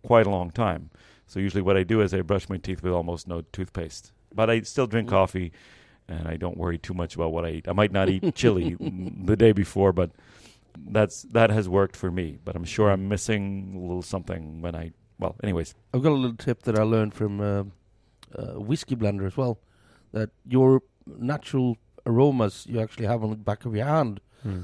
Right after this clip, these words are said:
Speaker 2: So if you want to neutralize your aromas in your
Speaker 1: Yeah.
Speaker 2: nose, you smell the back of your hand
Speaker 1: Yeah.
Speaker 2: and get back to zero again.
Speaker 1: Yeah.
Speaker 3: Yeah.
Speaker 2: Like, start over.
Speaker 1: Right. Yeah, you do that. You can smell, you smell your own hand, and you can smell,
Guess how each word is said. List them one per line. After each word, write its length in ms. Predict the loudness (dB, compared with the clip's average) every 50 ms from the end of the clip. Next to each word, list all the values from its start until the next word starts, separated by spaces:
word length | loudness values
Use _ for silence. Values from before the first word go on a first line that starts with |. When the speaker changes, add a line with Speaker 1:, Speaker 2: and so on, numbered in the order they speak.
| -10 _
Speaker 2:
So 100 | -6 -4
if 80 | -4 -2
you 100 | 0 2
want 180 | 2 2 2
to 60 | 2 2
neutralize 680 | 4 4 4 4 4 4 4 4 4 4 2 0 0
your 280 | 2 4 4 4 2 0 -4 -4
aromas 480 | 0 2 2 4 2 2 0 -4 -4 -6
in 140 | -8 -6 -4
your 80 | 0
Speaker 1:
Yeah. 60 | 2
Speaker 2:
nose, 400 | 4 4 4 4 2 0 -4 -10 _ _ _ _ _ _ _ _ _ -8
you 80 | -8
smell 280 | -6 -2 0 0 2 2
the 80 | 2
back 260 | 2 0 0 -2 -2 -6
of 120 | -4 0
your 180 | 2 2 2 0
hand 340 | -2 -2 -4 -4 -4 -6
Speaker 1:
Yeah. 120 | -8 -10 -10 -12 _ _ _ -20 -20 -20 -12 -8
Speaker 2:
and 140 | -6 -4 0 0
get 160 | 0 0 2
back 200 | 0 0 0 0
to 260 | 0 0 0 0 -2 -6
zero 380 | -2 2 4 4 6 4 4
again. 240 | 2 -2 -4 -8 -8 -12 _ _ _ _
Speaker 1:
Yeah. 180 | -4 -2 -2 0
Speaker 3:
Yeah. 120 | -2 -2 -2
Speaker 2:
Like, 200 | -2 -4 -4 -6 -10 -20 -20
start 320 | -16 -2 2 4 6 6
over. 320 | 6 4 2 0 -4 -6 -8 _ _ _ _ _ _ _ _ _ _ _ _ _ _ _ _ _ -10
Speaker 1:
Right. 200 | -6 -6 -6 -4 -2
Yeah, 100 | -2 0
you 140 | 0 2
do 120 | 4 4 6
that. 200 | 6 6 6 4
You 100 | 0 -6 -6
can 100 | -6 -6
smell, 320 | -2 2 4 4 4 2
you 80 | 0 -4
smell 240 | -4 0 2 2 4
your 100 | 4 4 4
own 120 | 2 2
hand, 360 | 2 2 2 2 0 -2 -4 -8 _ -20 -20 -20 -20 -20 _ -8
and 160 | -6 -4 -2
you 80 | -2 -4
can 100 | -4 -8
smell, 520 | -10 -8 -4 0 2 4 4 2 2 -2